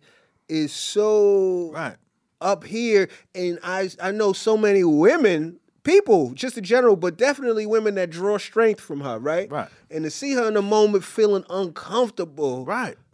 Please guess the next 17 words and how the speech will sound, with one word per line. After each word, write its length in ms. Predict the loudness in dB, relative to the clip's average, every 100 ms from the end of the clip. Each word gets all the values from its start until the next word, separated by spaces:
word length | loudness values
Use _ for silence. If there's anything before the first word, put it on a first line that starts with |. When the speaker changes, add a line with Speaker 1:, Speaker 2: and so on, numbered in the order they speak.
| _
Speaker 1:
it 160 | -12 -12
was 120 | -14
like, 180 | -20 -20
"Oh, 460 | -14 -10 -6 -8 -10
shit." 760 | -16 -16 -14 -2 0 2 0 0
Like, 180 | 0
it 220 | 0 -2 2
definitely 600 | 2 2 0 0 2 2
Speaker 2:
Because 180 | 0
Speaker 1:
was 80 | 0
Speaker 2:
it 40 | 2
was 140 | 2
like, 220 | 0 -6
it 100 | -2
was 180 | 0 0
almost 460 | 2 2 2 0 0
like, 320 | 0 0 -4